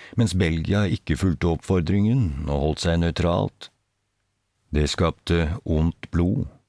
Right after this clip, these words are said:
Fremmedlegionen led spesielt store tap, som alltid der de settes inn,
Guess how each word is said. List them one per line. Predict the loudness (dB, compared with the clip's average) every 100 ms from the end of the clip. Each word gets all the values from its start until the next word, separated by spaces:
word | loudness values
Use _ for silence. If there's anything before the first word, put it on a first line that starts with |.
| _ _ _ _ _ _ _ _ _ _ _ _ -2
Fremmedlegionen | 2 4 4 2 2 4 4 4 2 2 0
led | 0 0 -2
spesielt | -2 -2 0 0 0 -2 -6 -12
store | -4 0 2 0 0
tap, | 0 0 -4 -14 -20 -12
som | -2 0
alltid | 2 0 -2 -2 0 -2 -4 -4
der | -2
de | -2
settes | -2 -2 0
inn, | 0 0